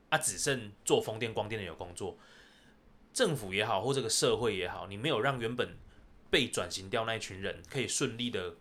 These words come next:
公正转型过渡到一个新的职位上面，那他会变什么样的人？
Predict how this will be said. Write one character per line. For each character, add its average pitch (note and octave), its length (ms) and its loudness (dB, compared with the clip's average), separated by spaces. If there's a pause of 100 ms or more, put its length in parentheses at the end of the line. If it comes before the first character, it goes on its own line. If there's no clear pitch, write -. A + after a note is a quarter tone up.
(200)
公 A#2 180 -2
正 B2+ 140 0
转 F#2 160 -6
型 F2+ 160 -14
过 A2 180 2
渡 G#2+ 100 -2
到 G2+ 340 2 (340)
一 G#2+ 100 -6
个 G2+ 120 0
新 A#2+ 320 2
的 G#2 140 0
职 F#2 180 -6
位 G2 160 -2
上 F#2 220 -4
面， F2+ 160 -10 (160)
那 B2+ 80 -8
他 - 120 -2
会 G#2+ 60 2
变 G#2+ 160 -2
什 F2+ 80 -10
么 E2+ 60 -14
样 F#2 100 -6
的 F2+ 80 -10
人？ F#2 120 -10